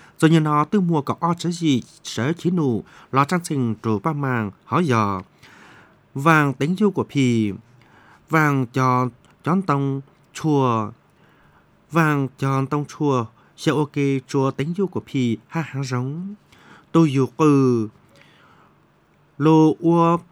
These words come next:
phánh cho, chế máy cha ua hùn tông. Plo chứ gì trong làng hó dò, lô ta lư. Yếu bù yếu giờ ua nành hú xa, lống lại chùa màng, lống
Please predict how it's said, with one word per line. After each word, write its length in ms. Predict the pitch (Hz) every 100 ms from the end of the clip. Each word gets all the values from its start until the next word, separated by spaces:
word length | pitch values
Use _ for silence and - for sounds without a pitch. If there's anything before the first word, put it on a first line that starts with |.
| - _
phánh 200 | - 175
cho, 500 | 220 190 156 143 131 127 _ _ _ _ _ _ _ _
chế 140 | - 190
máy 320 | 170 175 233 -
cha 420 | 131 131 131 127 127
ua 100 | 147
hùn 280 | 147 143 107
tông. 520 | 127 123 120 117 113 113 _ _ _ - _ _ _
Plo 260 | - 208 202
chứ 140 | 196 190
gì 340 | 185 160 123
trong 200 | 98 117
làng 320 | 123 123 117 101
hó 160 | 120
dò, 420 | 175 135 113 101 95 _ - - _ -
lô 320 | 151 151 151
ta 160 | 151
lư. 400 | 143 147 139 117 95 _ _ - _ _ _ _ _ _ _ _ _ _ _ _ _ -
Yếu 140 | 170 196
bù 160 | 160
yếu 140 | 123 175
giờ 280 | 123 117 113
ua 120 | 123
nành 140 | 131 113
hú 140 | 117
xa, 500 | - 147 135 127 117 - _ - - - _ -
lống 280 | 139 160 208
lại 120 | 127
chùa 100 | 120
màng, 520 | 117 123 117 107 98 107 - _ _ _ _ _ _
lống 240 | - 135